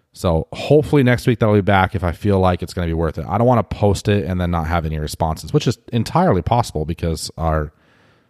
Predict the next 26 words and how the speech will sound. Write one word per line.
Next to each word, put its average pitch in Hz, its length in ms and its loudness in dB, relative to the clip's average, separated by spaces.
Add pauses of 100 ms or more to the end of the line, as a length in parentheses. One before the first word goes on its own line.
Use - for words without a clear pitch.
(140)
I, 92 200 -4
I'm 90 140 -2
basically 123 340 2
starting 107 260 2
from 95 120 -2
scratch, - 500 -4 (100)
right? 87 220 -2
I - 80 -8
have, 90 180 -2
like, 85 200 -2 (840)
nobody 87 420 -4 (840)
except 160 260 0
for 190 80 2
my 185 100 2
buddy 185 200 4
Dennis. 160 380 2
Dennis 120 240 0
from 135 100 2
Ohio 127 300 4
listens 117 340 -2
every 127 180 -2
single 127 220 -2
time 110 400 2
I 110 140 -2
could - 180 -6
post - 380 -2